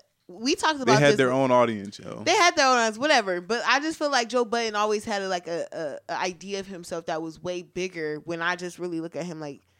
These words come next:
Speaker 1: nigga, you used to be on Love and Hip-, I don't even know if it was Love and Hip Hop, basketball-wise, whatever. I think it was Love and Hip Hop.
Speaker 2: Yeah, he was on
Speaker 1: Like,
Speaker 2: Love
Speaker 1: it was
Speaker 2: and Hip Hop.
Speaker 1: on
Speaker 2: He was
Speaker 1: Love
Speaker 2: on
Speaker 1: and
Speaker 2: Love and
Speaker 1: Hip Hop. And
Speaker 2: Yeah.
Speaker 1: yes, it just worked out for you 'cause you were the first person to do it.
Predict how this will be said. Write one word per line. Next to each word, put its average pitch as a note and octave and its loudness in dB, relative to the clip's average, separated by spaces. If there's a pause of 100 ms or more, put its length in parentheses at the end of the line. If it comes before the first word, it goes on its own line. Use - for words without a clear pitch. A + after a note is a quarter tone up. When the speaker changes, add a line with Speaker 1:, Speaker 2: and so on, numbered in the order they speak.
(600)
Speaker 1:
nigga, G3 -6
you E3 -8
used G3+ -6
to G3+ -10
be F#3+ -6
on E3 -2
Love F#3 -2
and G#3 0
Hip-, G3+ -4
I D3 0
don't G4+ 6
even F#4+ 2
know E4 4
if D#4 4
it D#4 4
was C4+ 4
Love C#4+ 6
and C4 6
Hip D#4+ 6
Hop, C#4 6
basketball-wise, C#4+ 4
whatever. D#4+ 2 (320)
I C#4+ 6
think C#5 4
it F#4 6
was E4 6
Love C#4 4
and B3 2
Hip F3+ 4
Hop. F3 2
Speaker 2:
Yeah, C#3 6
he D3 6
was E3 6
on C#4+ 8
Speaker 1:
Like, B3+ 6
Speaker 2:
Love D4 6
Speaker 1:
it D#4+ 4
was E4+ 6
Speaker 2:
and D#4 4
Hip - 6
Hop. C4 4
Speaker 1:
on G#3+ -2
Speaker 2:
He - -2
was - 2
Speaker 1:
Love B3 6
Speaker 2:
on C#4 2
Speaker 1:
and - -
Speaker 2:
Love C4 0
and B3 -2
Speaker 1:
Hip C4 2
Hop. A#3 4
And A3 2
Speaker 2:
Yeah. - 0
Speaker 1:
yes, B3 6
it A3+ 0
just A#3+ -2
worked A#3+ -2
out A#3 2
for - -8
you A3+ -6
'cause A3+ -4
you A#3 -8
were A#3 -2
the G#3 0
first A3+ 2
person A#3 0
to A3 -2
do A#3+ -2
it. G#3 0